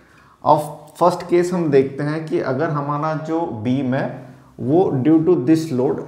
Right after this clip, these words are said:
shear हो गया, ठीक है, यानी कि यहाँ पर जो बीम में जो फेलियर हुआ है उसको कहेंगे हम शियर फेलियर,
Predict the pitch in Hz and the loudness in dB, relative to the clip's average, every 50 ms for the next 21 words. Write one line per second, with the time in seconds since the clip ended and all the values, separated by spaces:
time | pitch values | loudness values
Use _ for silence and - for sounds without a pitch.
0 | - - - - 156 160 165 170 131 110 95 98 90 87 90 - - - - _ | -14 -16 -6 0 4 4 4 4 4 0 -2 -4 -8 -12 -12 -14 -18 -20 -20 _
1 | _ _ _ - - 151 151 202 247 - - - - - 120 123 123 127 131 135 | _ _ _ -8 -6 -4 -4 -6 -8 -10 -14 -16 -10 -4 -2 -2 0 0 -2 -2
2 | 170 160 160 139 123 127 127 127 127 139 135 127 135 131 117 123 123 127 123 127 | -2 -2 -2 -2 -2 -2 -2 -2 0 0 0 2 2 2 2 2 2 2 2 0
3 | 131 123 131 131 - 139 123 117 120 117 107 104 101 107 104 107 131 170 214 - | 0 0 -2 0 0 0 0 2 2 2 2 0 -2 -2 -4 -4 -4 -6 -6 -10
4 | - - - - - - - 107 - - 123 117 - 113 110 104 107 104 117 165 | -14 -20 -20 -20 -16 -14 -14 -14 -12 -12 -10 -8 -6 -6 -6 -4 -6 -6 -8 -10
5 | 185 - - - - - 170 170 156 127 - - 110 98 87 90 95 90 | -10 -12 -16 -12 -4 0 2 2 2 2 -2 -4 -6 -6 -6 -8 -12 -14